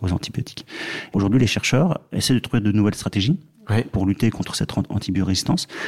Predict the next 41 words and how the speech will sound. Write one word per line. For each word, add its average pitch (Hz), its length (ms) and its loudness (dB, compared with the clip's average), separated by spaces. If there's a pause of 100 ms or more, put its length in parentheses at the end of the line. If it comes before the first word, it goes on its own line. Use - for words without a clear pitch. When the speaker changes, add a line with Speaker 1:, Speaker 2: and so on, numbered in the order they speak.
(140)
Speaker 1:
C'est - 160 -2
devenu 107 180 4
très 139 140 2
difficile 139 400 2
de 107 80 2
trouver 104 300 0
de 104 100 2
nouvelles 104 240 4
molécules. 101 440 2 (600)
En 92 240 2
cinquante 104 460 0
ans, 117 160 2 (560)
seulement 95 280 0
trois 117 220 2
antibiotiques 110 640 -2
sont - 220 0
arrivés 95 160 2
sur - 160 -2
le - 20 2
marché - 240 2
pour 90 160 0
lutter 90 220 0
contre - 240 -2
la - 80 0
tuberculose. 131 640 2 (420)
Il - 100 -2
s'avère 98 300 2
que - 80 0
très, - 160 0
très - 140 0
vite, 117 180 4
on 95 80 4
a 95 80 4
vu 98 240 2
arriver 92 340 2
des 92 120 2
souches - 240 -4
résistantes 92 400 -2
à 95 40 2
ces 90 140 0
antibiotiques. - 560 -4